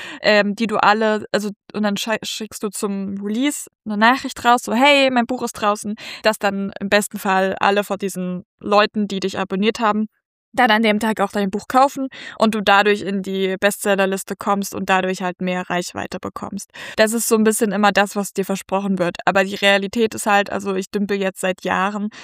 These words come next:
bei, ich weiß nicht, dreißig AbonnentInnen rum, von denen vielleicht zehn Leute meine, ähm, mein Newsletter überhaupt öffnen, wenn ich ihn rausschicke. Gut, ich bin auch da nicht sonderlich aktiv, wie gesagt. Ähm,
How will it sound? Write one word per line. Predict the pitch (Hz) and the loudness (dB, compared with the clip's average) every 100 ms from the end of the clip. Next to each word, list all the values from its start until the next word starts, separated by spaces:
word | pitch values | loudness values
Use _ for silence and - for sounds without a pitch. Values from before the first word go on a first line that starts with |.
| - _ | -20 _
bei, | 190 190 190 185 185 - _ _ | 4 6 6 4 0 -2 _ _
ich | - | -6
weiß | 185 185 | -2 -2
nicht, | 185 | -4
dreißig | - - 190 208 214 - _ - - | -6 2 2 2 -2 -4 _ -20 0
AbonnentInnen | 202 208 202 202 196 - 233 233 233 233 | 2 2 0 2 2 0 0 2 2 0
rum, | - 220 226 240 254 - - - | -6 -2 0 2 -2 -6 -18 -2
von | 220 214 | 2 4
denen | 208 214 214 208 | 6 6 6 2
vielleicht | - 208 202 208 - - | 4 6 6 4 -2 -12
zehn | - 233 226 | 0 4 6
Leute | 214 214 220 220 | 8 6 4 2
meine, | 208 208 208 202 - - _ _ _ - | 2 2 2 0 -4 -10 _ _ _ 0
ähm, | 208 202 196 214 - | 2 2 -2 -4 0
mein | 220 214 | 4 4
Newsletter | 214 226 220 | 4 0 0
überhaupt | 214 202 - | 0 0 0
öffnen, | 220 - 240 220 | 0 0 0 2
wenn | 220 | 2
ich | 220 | 2
ihn | 226 | 0
rausschicke. | 214 220 - 220 220 | 0 0 -2 -4 -4
Gut, | - 202 | -4 -6
ich | 196 | -6
bin | - 202 | -4 -2
auch | 190 - | -4 -2
da | 185 190 | 0 0
nicht | 190 - | -2 -2
sonderlich | 190 185 185 - | -2 -2 -4 -6
aktiv, | - - 214 - | -12 -8 -8 -6
wie | |
gesagt. | 202 202 202 - - - - - - | -8 -6 -6 -8 -12 -12 -10 -12 0
Ähm, | - 208 196 196 | 4 6 6 2